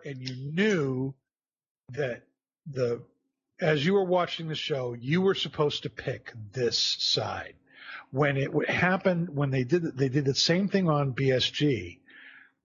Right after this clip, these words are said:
it was left very open. It really, it really was not, you know, "This is what we think about this, and this is what, where we want you thinking."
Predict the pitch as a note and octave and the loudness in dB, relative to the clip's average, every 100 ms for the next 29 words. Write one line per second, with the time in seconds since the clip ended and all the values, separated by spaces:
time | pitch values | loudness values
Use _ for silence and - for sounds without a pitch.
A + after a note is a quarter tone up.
0 | _ _ _ E3+ D#3+ C3+ A#2+ A2 B2 D3+ | _ _ _ 0 2 0 0 -2 0 0
1 | - - A#2 F#2 C3 C#3+ C#3+ D3+ - C#3+ | 0 -8 -12 -6 0 2 4 2 -2 0
2 | C#3 - F#2+ F2 - _ _ _ _ _ | -2 -2 -12 -12 -18 _ _ _ _ _
3 | _ _ _ _ _ _ - C#3 - C3+ | _ _ _ _ _ _ -6 -6 -6 -2
4 | C3 D3 D#3 D#3 D#3 C#3+ C3 C3 D3 D#3 | 2 2 4 2 0 -2 0 2 4 4
5 | D3+ C3+ A#2 C#3+ C#3+ C#3+ C#3 _ _ _ | 2 0 0 0 2 2 -2 _ _ _
6 | _ _ _ _ _ _ - C#3+ C3+ B2 | _ _ _ _ _ _ -8 -4 -2 -2
7 | B2 B2 - _ _ _ _ - C#3 C3+ | -2 -4 -6 _ _ _ _ 0 2 2
8 | B2+ C#3+ C#3 - D#3 C#3 C#3+ C#3 - D3 | 2 2 2 2 0 2 2 2 2 2
9 | C3+ - A2+ A#2 A#2+ A#2 A#2+ - B2 A#2+ | 2 2 0 -2 -2 0 -2 -2 -2 2
10 | C3 B2 B2 A#2+ B2+ B2+ C3 C3+ A2+ G#2+ | 4 2 2 2 2 2 0 0 -4 -4
11 | F#2 F#2 | -8 -12